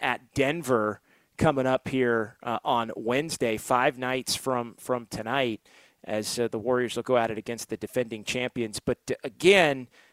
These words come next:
this is just a different, different feel, different vibe for this Warriors team. They're, they're sticking with, th-, I, I mentioned this,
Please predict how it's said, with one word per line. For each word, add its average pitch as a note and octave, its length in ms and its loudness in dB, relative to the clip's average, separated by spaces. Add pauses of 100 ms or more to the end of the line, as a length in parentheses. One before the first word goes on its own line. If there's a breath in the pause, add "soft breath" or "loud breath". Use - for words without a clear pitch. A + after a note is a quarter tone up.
this F3+ 240 10
is E3+ 120 4
just D#3 280 4
a C#3+ 80 6
different, E3 680 6 (180)
different D3+ 460 4
feel, C3+ 680 4 (340 soft breath)
different E3 460 6
vibe C3+ 380 6
for D3 160 0
this B2+ 240 0
Warriors C3+ 420 2
team. C#3 280 -4
They're, C#3 180 4
they're F3+ 120 6
sticking A#3 320 6
with, F3 200 8
th-, G#3+ 120 6
I, E3+ 200 0
I G3+ 160 6
mentioned G#3+ 480 4
this, F#3 480 8